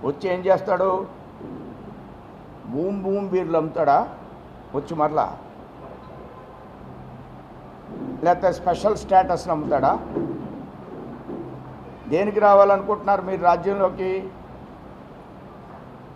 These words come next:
దేనికి రావాలనుకుంటున్నారు రాజ్యంలోకి?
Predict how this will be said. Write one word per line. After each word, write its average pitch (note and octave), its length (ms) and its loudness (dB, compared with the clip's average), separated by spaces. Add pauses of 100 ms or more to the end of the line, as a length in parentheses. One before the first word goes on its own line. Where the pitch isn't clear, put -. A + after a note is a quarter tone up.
(2000)
దేనికి F#3+ 420 0
రావాలనుకుంటున్నారు F3+ 920 4
రాజ్యంలోకి? D#3 720 2